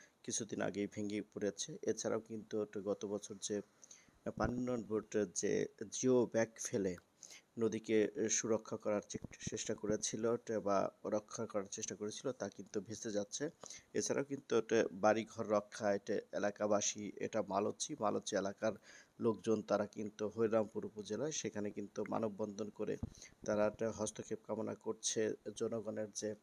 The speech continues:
তাদের বাড়ি ঘর সয় সম্পদ রক্ষা করার জন্য। দেখতে পাচ্ছেন একদম নিরীহ মানুষ, খুব সাদাসিধে মানুষ, তারা কিন্তু এটা নিয়ে, আহ, এটা আসলে সোচ্চার। বলছে, "এটা আমাদের বাড়িঘর সয় সম্বল সব দুই তিনবার ভেঙে গিয়েছে,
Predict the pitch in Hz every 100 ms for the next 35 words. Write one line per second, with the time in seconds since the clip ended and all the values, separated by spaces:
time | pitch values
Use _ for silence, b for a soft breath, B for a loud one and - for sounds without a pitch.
0 | B B B - 110 110 101 110 113 107
1 | - 107 - - 107 - 110 104 107 104
2 | - 104 107 104 120 160 131 - 113 107
3 | - 101 104 107 110 110 110 107 101 104
4 | 160 - B B B - 127 - 113 -
5 | 110 110 - 107 107 107 143 - 107 104
6 | 110 104 110 101 101 104 101 107 104 b
7 | b b b - 98 104 - 113 98 98
8 | 120 - - 117 - - 113 - _ 113
9 | 107 104 - 110 - 101 107 104 104 104
10 | 113 110 110 - 117 110 - 113 110 104
11 | - 120 - 117 104 117 - 107 101 101
12 | 101 113 104 101 104 -